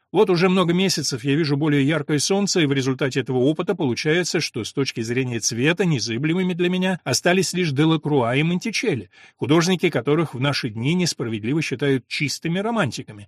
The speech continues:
людьми с непомерным воображением. Видишь ли,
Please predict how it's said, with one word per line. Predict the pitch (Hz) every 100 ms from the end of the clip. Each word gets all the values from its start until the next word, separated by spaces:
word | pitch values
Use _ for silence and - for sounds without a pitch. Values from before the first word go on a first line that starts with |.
| _ -
людьми | 156 131 151 208
с | -
непомерным | 175 170 165 139 131 175 180 180
воображением. | 156 139 127 107 95 - _ _ _ _
Видишь | 170 233 208
ли, | 131